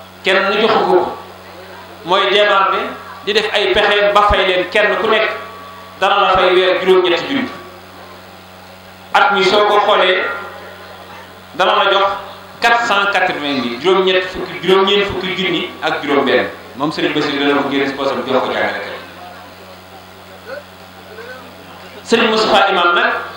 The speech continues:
mi ngi ciy jàpp, mi ngi ciy ñaan, néewul Serigne bi jàpp ci de, waaye mi ngi ciy jàpp, mi ngi ciy ñaan. Waaye loolu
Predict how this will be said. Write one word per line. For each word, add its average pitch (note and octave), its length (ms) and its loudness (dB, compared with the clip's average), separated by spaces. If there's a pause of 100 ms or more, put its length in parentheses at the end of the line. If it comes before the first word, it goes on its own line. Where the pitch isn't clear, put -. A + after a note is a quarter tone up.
mi D3 120 2
ngi E3+ 80 -2
ciy D#3+ 180 -6
jàpp, - 380 2
mi D3+ 80 2
ngi D#3+ 80 0
ciy D3+ 140 -4
ñaan, B2+ 240 2
néewul D3 200 2
Serigne F3 260 0
bi - 60 -2
jàpp F3+ 220 4
ci F3 60 -4
de, C#3 60 0
waaye D3 180 4
mi D3+ 60 0
ngi D#3 80 -4
ciy - 100 -12
jàpp, E3+ 160 4
mi D3 60 0
ngi C#3 80 -4
ciy C3+ 80 -6
ñaan. B2+ 100 0
Waaye E3 220 6
loolu G3 300 2